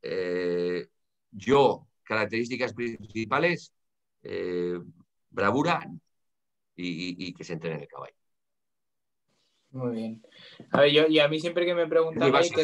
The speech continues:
Speaker 2: ¿qué
Speaker 1: ¿eh? Es muy básico.
Speaker 2: Sí, dicen, "¿qué es la bravura?". Que, que, claro, te puedes liar a decir conceptos, pero para mí la bravura es justo lo que has dicho, la entrega, ¿no? Luego entraremos dentro de cada, de cada,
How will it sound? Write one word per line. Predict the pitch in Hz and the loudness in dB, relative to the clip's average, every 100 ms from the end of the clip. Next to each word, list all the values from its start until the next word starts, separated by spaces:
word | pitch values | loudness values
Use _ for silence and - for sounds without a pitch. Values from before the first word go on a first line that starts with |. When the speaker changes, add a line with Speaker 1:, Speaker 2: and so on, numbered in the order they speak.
| - | -2
Speaker 2:
¿qué | - | -8
Speaker 1:
¿eh? | |
Es | 107 - | -12 -14
muy | 104 | -12
básico. | 90 - _ _ _ _ _ _ | -10 -12 _ _ _ _ _ _
Speaker 2:
Sí, | - - _ - | -20 -20 _ -12
dicen, | 156 160 156 | -4 -2 4
"¿qué | 175 | 6
es | 175 | 6
la | 180 | 6
bravura?". | 185 180 165 135 107 - _ _ _ | 6 4 2 -2 -4 -10 _ _ _
Que, | - 143 143 | -8 -6 -4
que, | 147 139 | -4 -2
claro, | 135 156 | 2 2
te | 165 | 2
puedes | 131 139 | 0 -2
liar | 147 151 156 | 0 0 4
a | 156 | 4
decir | 156 156 160 156 | 4 0 -4 -4
conceptos, | 151 151 160 180 170 | -4 -4 -4 -4 -2
pero | 139 131 127 147 | -2 -2 -4 -4
para | 131 127 | -2 0
mí | 127 | 0
la | 143 | 0
bravura | 147 143 151 165 | 2 2 2 0
es | |
justo | 165 147 - | -4 -10 -6
lo | 143 | -2
que | 127 | -2
has | |
dicho, | 156 - | -4 -6
la | 120 107 | -6 -4
entrega, | 107 131 110 - _ _ | 0 2 2 -2 _ _
¿no? | 135 180 226 _ _ _ _ - _ - | -6 -6 -6 _ _ _ _ -20 _ -6
Luego | 123 135 147 | 0 4 4
entraremos | 143 139 151 - 143 | 2 2 2 2 0
dentro | 143 135 139 | -2 2 4
de | 139 | 4
cada, | 139 135 131 | 2 2 2
de | 131 127 | 0 0
cada, | 131 127 123 120 113 107 | 0 0 0 -2 -6 -8